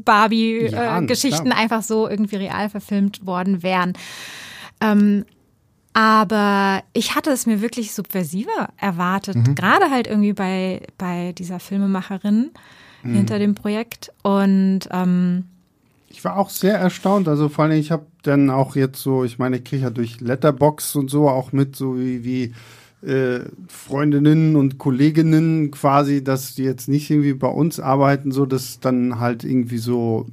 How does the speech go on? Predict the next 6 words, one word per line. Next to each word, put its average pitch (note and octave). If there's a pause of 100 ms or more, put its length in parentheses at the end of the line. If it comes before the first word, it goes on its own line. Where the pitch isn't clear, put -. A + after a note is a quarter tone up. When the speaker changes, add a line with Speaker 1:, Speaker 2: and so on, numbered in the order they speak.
(120)
Speaker 2:
mitbekommen D#3
und C3
mitkriegen D3
so. C#3+
Und, C3 (520)
ähm, C#3